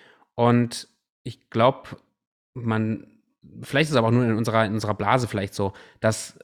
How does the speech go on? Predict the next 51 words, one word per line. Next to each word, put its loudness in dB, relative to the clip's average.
w-, -18
wir 0
sind 4
nicht 0
da, 4
um 6
uns -4
zu -6
entwickeln, -4
sondern -2
wir -8
entwickeln -2
uns, -4
um -8
zu -2
leben 2
und 0
um -2
unser 0
Leben 2
auszudehnen. -2
Also, -8
wenn -4
du -2
verstehst, -4
was -4
ich -2
meine. 4
Das -4
heißt, 0
ich -12
mein, 2
mein 2
Ziel 0
ist 0
es -6
nicht, -4
also -4
ich -6
führe 2
nicht 2
ein 0
gutes -2
Leben, 2
wenn 4
ich -2
zwanzig -2
Stunden 2
am 0
Tag -2
meditiere, -2